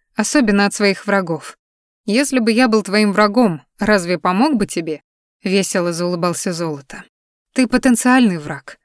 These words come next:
в ответ улыбнулась я. "Судя по слухам, в ресталище от тебя можно сильно пострадать". "Обещаю тебе, что ты со мной в безопасности", ударил себя в грудь кулаком парень,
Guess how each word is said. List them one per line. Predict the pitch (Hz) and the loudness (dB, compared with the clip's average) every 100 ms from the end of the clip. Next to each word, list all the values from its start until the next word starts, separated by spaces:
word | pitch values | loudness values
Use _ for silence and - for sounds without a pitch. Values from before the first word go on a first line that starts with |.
| _ _ _ | _ _ _
в | 202 | -2
ответ | 196 180 180 190 | -2 -2 -4 -2
улыбнулась | 180 175 175 165 - | -2 -4 -4 -6 -8
я. | 165 - - _ _ _ _ | -10 -14 -18 _ _ _ _
"Судя | - 254 220 214 | -4 0 0 0
по | 208 | 0
слухам, | - 285 - 170 | 0 0 0 -2
в | |
ресталище | 170 - 269 226 165 190 | -4 -2 0 0 0 -4
от | 175 | -4
тебя | - 202 233 | -4 0 2
можно | 214 190 202 | 2 0 -2
сильно | - 262 202 | 2 2 2
пострадать". | 175 - 170 156 143 - - _ _ _ _ _ | -2 -8 -8 -8 -12 -14 -16 _ _ _ _ _
"Обещаю | 214 208 196 254 262 208 | -2 0 0 2 2 0
тебе, | - 160 | -2 -6
что | 156 - 196 | -8 -6 -4
ты | 285 | -4
со | - 208 | -2 0
мной | 190 185 | 0 -2
в | 160 | -4
безопасности", | 160 170 - 165 - 196 - - - _ _ _ _ | -4 -4 -6 -8 -10 -12 -12 -14 -18 _ _ _ _
ударил | 202 185 190 180 | -2 0 0 0
себя | - 180 185 | -2 -2 -2
в | 170 | -2
грудь | 180 170 | -4 -4
кулаком | - 180 170 180 165 | -4 -4 -4 -6 -4
парень, | 226 208 151 | -4 -4 -6